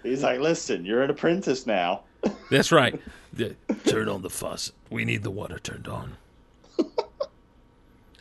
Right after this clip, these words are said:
Speaker 2: "Everyone's waking up. There has been an awakening.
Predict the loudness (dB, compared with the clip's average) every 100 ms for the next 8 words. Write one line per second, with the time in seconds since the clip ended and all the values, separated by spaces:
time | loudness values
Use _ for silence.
0 | -8 -6 -4 -6 -8 -8 -8 -8 -10 -6
1 | -6 -8 -4 0 0 0 0 0 -2 -6
2 | -8 -10 -14